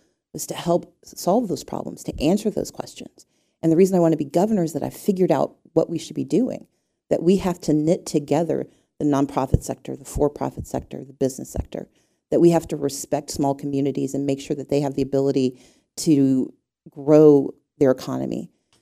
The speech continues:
that we have to preserve their hospitals. When hospitals shut down, you can't get a business to come. When children don't graduate from high school, no one's going to hire them. And so we've got to do the work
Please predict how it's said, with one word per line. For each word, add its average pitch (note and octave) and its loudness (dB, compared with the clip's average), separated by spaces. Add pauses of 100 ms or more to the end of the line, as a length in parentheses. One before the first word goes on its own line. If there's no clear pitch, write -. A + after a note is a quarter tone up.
(120)
that D3+ 2
we D3+ 6
have D3+ -4
to C#3+ -2 (220)
preserve D#3 4
their D3+ 0
hospitals. - -10 (320)
When D3+ 2
hospitals D#3+ -2
shut - -4
down, D3 -4
you D3 -8
can't - -4
get C#3+ -2
a C3+ -4
business C#3 -6
to - -12
come. - -16 (440)
When D3 4
children E3+ 2
don't D3 0
graduate C#3+ -2
from - -16
high - 0
school, C#3 -2 (260)
no E3 6
one's D#3 4
going C#3 0
to C#3 0
hire C#3 -2
them. - -16 (320)
And D#3 -2
so D3+ 4
we've E3 4
got D#3 0
to D3+ -14
do D3 -2
the D3 -4
work D3 -4